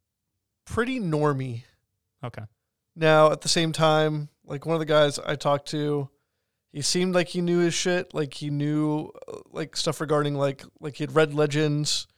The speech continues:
Speaker 1: and, like, some of the Dark Horse comics and, like, new stuff in the expanded universe.
Speaker 2: Nods my head.
Speaker 1: Um,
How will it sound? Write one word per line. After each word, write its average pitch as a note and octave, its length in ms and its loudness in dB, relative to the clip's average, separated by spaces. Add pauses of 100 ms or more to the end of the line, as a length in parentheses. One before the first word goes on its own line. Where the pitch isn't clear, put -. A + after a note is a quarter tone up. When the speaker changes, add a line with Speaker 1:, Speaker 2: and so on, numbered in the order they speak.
(580)
Speaker 1:
and, C#3+ 160 -8
like, B2+ 420 -6 (840)
some D3+ 120 -6
of C#3+ 80 -2
the C#3+ 60 -2
Dark C#3+ 140 -2
Horse C#3+ 180 -4
comics C#3 580 -2
and, C#3+ 120 -10
like, C#3 200 -12
new D3 220 -4
stuff - 720 -4
in D3 80 -6
the C#3+ 80 -6
expanded D3 400 -6
universe. D#3 540 -6 (120)
Speaker 2:
Nods G#2 300 -12
my A2 100 -14
head. G#2+ 260 -14 (920)
Speaker 1:
Um, B2+ 640 0